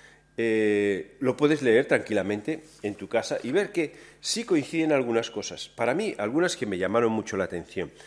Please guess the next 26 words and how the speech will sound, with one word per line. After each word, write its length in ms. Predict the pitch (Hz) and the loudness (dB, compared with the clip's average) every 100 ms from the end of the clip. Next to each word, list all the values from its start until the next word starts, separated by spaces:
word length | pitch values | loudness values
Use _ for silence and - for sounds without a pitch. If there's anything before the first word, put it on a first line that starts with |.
| - - | -20 -10
Y 80 | - | -6
he 60 | 233 | 0
querido 260 | 220 196 | 0 0
sa-, 240 | 180 143 - | 0 -2 -2
hablar 380 | 127 131 147 - | 0 2 2 2
de 100 | 123 | -2
tres 280 | 156 151 - | -2 -2 -4
cosas 500 | - 98 123 123 - - - - - | -4 -2 -2 -4 -8 -20 -20 -20 -2
que 140 | 147 | 2
puede 180 | 175 233 | 6 6
ser 180 | - 190 | 6 -2
que 100 | 160 | -2
sean 180 | 185 190 | -2 0
separadas 500 | 190 156 135 143 - - - | 0 2 4 2 0 -12 4
o 180 | 147 151 | 4 6
podemos 340 | 147 160 170 | 4 4 4
nosotros 380 | 147 147 143 156 | 2 0 -4 -2
también 400 | 123 117 131 131 | 0 2 2 0
aprender 420 | 113 110 104 110 120 | -4 -2 0 2 2
a, 160 | 104 | 0
a, 520 | 92 - 95 76 - | -2 -6 -6 -6 -8
a 40 | 92 | -10
juntarlas. 720 | - 87 - - - - - - - - - | -8 -12 -12 -18 -16 -14 -16 -16 -20 -6 2
La 120 | 170 | 4
primera 380 | 185 233 214 208 | 6 8 8 6
es, 180 | 190 | 4